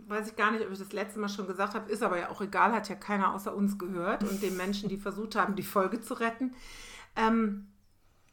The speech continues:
also das Erste, was ich finde, und das, äh, finde ich auch wirklich, als wir klein waren, äh, da gab es noch kein Instagram, da gab es kein YouTube und kein Netflix, sondern es gab A R D, Z D F und das regionale dritte Programm.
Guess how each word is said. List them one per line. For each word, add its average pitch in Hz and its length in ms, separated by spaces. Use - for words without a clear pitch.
also 208 200
das 202 180
Erste, 240 380
was 214 140
ich 202 140
finde, 254 440
und 196 100
das, 202 140
äh, - 220
finde 233 280
ich 202 140
auch 202 80
wirklich, 226 400
als 190 240
wir 240 220
klein 220 420
waren, 214 440
äh, 196 320
da 196 140
gab 208 300
es 220 180
noch 196 160
kein 196 240
Instagram, 233 720
da 202 80
gab 208 220
es 202 100
kein 196 320
YouTube 233 720
und 202 240
kein 196 160
Netflix, 254 580
sondern 208 380
es 196 160
gab 196 480
A 202 220
R 208 60
D, 208 280
Z 202 280
D 214 60
F - 280
und 208 280
das 196 300
regionale 202 600
dritte 202 300
Programm. 202 640